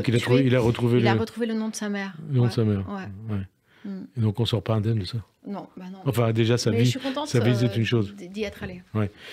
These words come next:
Speaker 2: Et alors, en conclusion du livre, que, que, que vous, euh, vous écrivez que vous ne laisserez pas sacrifier votre vie familiale sur l'autel de la vindicte populaire. Je lis vos, vos phrases. Vous ajoutez, « Cette famille qu'il avait tant à cœur de, de réaliser, c'est le plus grand film de Roman.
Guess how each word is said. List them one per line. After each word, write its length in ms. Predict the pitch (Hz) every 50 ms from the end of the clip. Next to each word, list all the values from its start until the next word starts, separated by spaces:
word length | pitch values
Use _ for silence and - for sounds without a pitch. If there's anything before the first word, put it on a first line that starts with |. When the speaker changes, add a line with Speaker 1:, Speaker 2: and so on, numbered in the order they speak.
| - - - _ -
Speaker 2:
Et 60 | 139
alors, 120 | 135 139 139
en 80 | 151 143
conclusion 360 | - 170 - 160 143 147 135
du 80 | 123 123
livre, 220 | 135 156 151 -
que, 540 | - - 120 110 110 104 98 98 95 98 95 95 -
que, 120 | - - 107
que 140 | - - 113
vous, 200 | 104 107 104 104
euh, 480 | 98 95 92 90 90 92 92 95 101 101
vous 180 | 107 110 107 110
écrivez 360 | 123 120 - 123 120 139 139
que 100 | - 123
vous 200 | 107 101 110 113
ne 80 | 113 110
laisserez 320 | 113 107 - - - 120
pas 200 | 117 - 127 120
sacrifier 500 | - - 123 - - 120 - - 117 120 107 - - - - - - - - - -
votre 360 | 147 120 110 123 120 - 131
vie 140 | 120 120 131
familiale 480 | 123 - 123 120 120 120 120 123 117 113
sur 140 | - 110
l'autel 260 | 107 110 104 - 113 104
de 80 | 107
la 140 | 101 101 101
vindicte 420 | 98 113 113 104 110 104 - -
populaire. 400 | 101 - 101 90 - 101 120 139
Je 140 | 127 107 104
lis 100 | 101 104
vos, 260 | 98 90 92 90 90 - - - - - - - -
vos 160 | 113 101 95
phrases. 340 | - - 123 139 156 147 123
Vous 160 | 110 107 113
ajoutez, « 460 | 110 101 110 104 - - 135 143 156
Cette 220 | 151 - 120 107 -
famille 360 | - 120 123 123 120 110 - - - - - - - _ _ - _ _ _ _ _ -
qu'il 140 | - 110 113
avait 180 | 110 104 110 101
tant 180 | - - 131
à 180 | 123 - 117 107
cœur 280 | - - 131 123 113
de, 400 | 104 107 101 95 98 117 120 117 110
de 140 | 117 110 107
réaliser, 600 | 98 107 120 120 110 110 107 107 117 127 143 156
c'est 160 | 151 - - 107
le 60 | -
plus 120 | - 113
grand 140 | 104 113 107
film 260 | - - - 123 113
de 80 | 107 104
Roman. 400 | 92 98 104 113 117 131 151